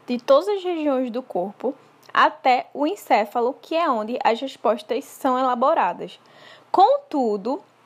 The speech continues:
vale aí uma curiosidade, que é o ato reflexo, que é também uma outra função da medula espinal, que consiste basicamente em uma resposta rápida, né? O nome já diz, reflexo.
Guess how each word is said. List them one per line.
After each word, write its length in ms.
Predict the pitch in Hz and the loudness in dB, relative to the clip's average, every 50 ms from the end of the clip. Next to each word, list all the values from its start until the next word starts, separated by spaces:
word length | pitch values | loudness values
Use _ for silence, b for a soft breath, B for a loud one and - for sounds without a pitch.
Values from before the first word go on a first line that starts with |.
| _ | _
vale 380 | - 196 196 240 220 240 269 320 | -12 0 2 4 4 4 4 2
aí 160 | 359 349 330 | 2 0 0
uma 120 | 302 294 294 | -2 -2 0
curiosidade, 880 | 294 302 277 269 269 277 269 294 294 240 220 190 165 170 170 202 240 | 0 0 2 2 2 0 0 -4 -4 -2 0 0 0 -2 -4 -8 -12
que 160 | - - 285 | -4 -2 0
é 60 | 247 | 2
o 80 | 233 220 | 4 4
ato 180 | 220 226 - | 2 2 0
reflexo, 760 | 285 262 330 370 - - - 285 247 226 226 - - - 381 B B B B B B | -4 -4 -4 -4 -4 0 2 2 2 2 0 -8 -12 -12 -12 B B B B B B
que 140 | - - 294 | 0 2 2
é 60 | 262 | 2
também 520 | 262 - - 349 392 480 403 302 269 254 269 | 2 2 2 2 2 2 0 -2 -2 0 0
uma 220 | 277 277 262 240 | 0 0 2 2
outra 240 | 254 349 - - 427 | 2 2 0 -4 -8
função 360 | - - 370 - - 302 269 | -8 -10 -12 -4 -2 -2 0
da 80 | 262 262 | 0 0
medula 360 | 262 254 247 220 240 233 240 | -2 -2 -4 -4 -4 -6 -8
espinal, 640 | 269 - - 294 285 262 202 185 190 208 294 - _ _ _ _ _ _ _ _ _ _ _ _ _ _ _ - - | -10 -8 -6 -4 -2 -2 -2 -2 -2 -2 -4 -6 _ _ _ _ _ _ _ _ _ _ _ _ _ _ _ -20 -8
que 140 | - - 285 | -2 -2 0
consiste 560 | 269 - 330 392 370 - - 311 294 - - | 2 2 0 0 0 -4 -8 -8 -6 -6 -6
basicamente 1120 | 311 254 247 240 262 285 330 381 427 466 - - 403 381 339 277 247 233 233 247 240 277 - - | -4 0 2 4 4 4 4 0 -4 -8 -8 -6 -4 -2 -2 -2 -2 -2 -4 -6 -8 -10 -10 -6
em 160 | - 247 247 | -4 -4 -2
uma 100 | 254 269 | -2 -2
resposta 800 | 294 294 320 302 - - - - 277 277 - 311 - - 330 359 | -2 -2 -2 -4 -4 -8 0 2 2 2 2 0 -2 -4 -4 -4
rápida, 680 | 370 302 240 277 254 233 220 - - 208 160 - - B B B B B B B B _ | -4 -2 2 4 4 4 2 0 -6 -10 -8 -8 -10 B B B B B B B B _
né? 220 | - 202 214 233 - - | 0 0 0 0 -2 -4
O 80 | - | -6
nome 260 | 233 220 226 226 220 233 | -4 -2 -2 -2 0 0
já 140 | 262 269 | 0 0
diz, 280 | 277 254 247 220 208 202 | 0 -2 -4 -8 -8 -8
reflexo. 760 | - 226 226 254 - - 196 180 165 120 - - - - 226 | -6 -4 -6 -6 -4 -2 -2 -2 -2 -2 -6 -12 -12 -12 -14